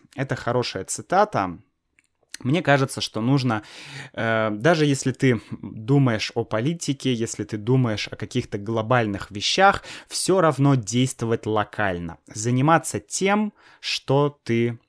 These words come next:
можешь сделать, заниматься тем, на что ты можешь повлиять. Да, опять же, вот этот круг влияния, о котором говорил Стивен Кови.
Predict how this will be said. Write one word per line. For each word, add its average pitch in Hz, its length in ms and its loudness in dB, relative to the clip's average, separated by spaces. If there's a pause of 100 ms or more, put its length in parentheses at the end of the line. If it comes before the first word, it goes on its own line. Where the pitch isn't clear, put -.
можешь 120 500 4
сделать, 101 500 -2
заниматься 117 460 0
тем, 170 380 0
на 127 120 0
что 135 240 -2
ты 123 240 2
можешь 110 480 -4
повлиять. 98 800 -8
Да, 101 160 -6
опять - 260 -8
же, 90 100 -8
вот 87 140 -12
этот 92 220 -10 (320)
круг 139 300 2
влияния, 117 760 0
о 113 80 -12
котором 101 460 -6
говорил 98 340 -2
Стивен 101 460 -6
Кови. 90 460 -6